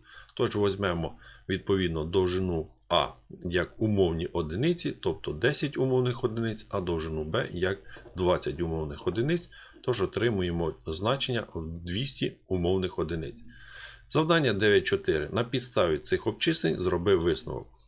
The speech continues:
Отримане значення механічної роботи за числовим значенням дорівнює площі заштрихованої фігури під графіком залежності сили від пройденого шляху. Десяте. Вивчи інформацію за методикою «Запам'ятовуй ефективно».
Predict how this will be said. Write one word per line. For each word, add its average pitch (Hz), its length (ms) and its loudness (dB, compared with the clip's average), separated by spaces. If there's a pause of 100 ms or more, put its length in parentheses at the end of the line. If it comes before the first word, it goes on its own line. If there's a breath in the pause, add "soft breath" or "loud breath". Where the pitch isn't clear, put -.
(180)
Отримане 85 600 2
значення 85 640 -2
механічної 98 680 -2
роботи 147 440 2
за 104 220 0
числовим 92 540 2
значенням 127 500 0
дорівнює 131 380 2
площі 101 500 4
заштрихованої 117 800 0
фігури 82 460 -2 (320 loud breath)
під 92 160 0
графіком 92 520 0
залежності 123 720 -2
сили 139 380 0
від 101 300 -4
пройденого 90 520 0
шляху. - 440 -6 (280)
Десяте. 82 560 0
Вивчи 110 380 4
інформацію 117 680 -2
за 87 120 2
методикою 135 640 -2
«Запам'ятовуй 90 800 -2
ефективно». 80 500 -4